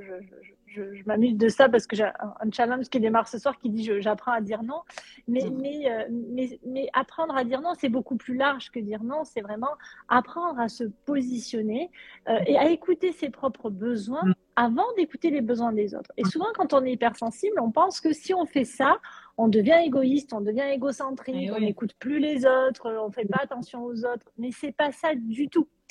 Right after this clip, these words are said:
Speaker 1: Hein,
Speaker 2: Ouais.
Speaker 1: on, on peut tout à fait se positionner et exprimer ses besoins et ses ressentis sans rejeter l'autre. Au contraire, on va l'accueillir encore mieux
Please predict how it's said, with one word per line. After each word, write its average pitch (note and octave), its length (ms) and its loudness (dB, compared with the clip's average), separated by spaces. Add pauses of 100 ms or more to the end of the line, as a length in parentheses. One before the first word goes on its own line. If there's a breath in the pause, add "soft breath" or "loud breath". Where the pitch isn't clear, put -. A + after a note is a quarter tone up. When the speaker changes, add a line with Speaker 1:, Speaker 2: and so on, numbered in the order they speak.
(280 soft breath)
Speaker 1:
Hein, A3+ 240 0
Speaker 2:
Ouais. G3 180 0
Speaker 1:
on, A#3+ 60 0
on A#3 40 0
peut D#4 160 0
tout D#4 200 0
à C#4+ 120 6
fait D4 180 0
se C#4 100 0
positionner C#4+ 1080 -2
et A#3+ 60 4
exprimer C#4 640 -2
ses A#3+ 180 -2
besoins C4 640 -2
et A3+ 80 -4
ses - 180 -4
ressentis A3 580 0 (600 loud breath)
sans - 320 2 (220)
rejeter B3+ 560 6
l'autre. A4+ 260 2
Au G3 80 4
contraire, D#4+ 500 0
on A#3 60 0
va A3+ 140 2
l'accueillir A#3 400 0
encore A3 400 -2
mieux E4+ 260 -6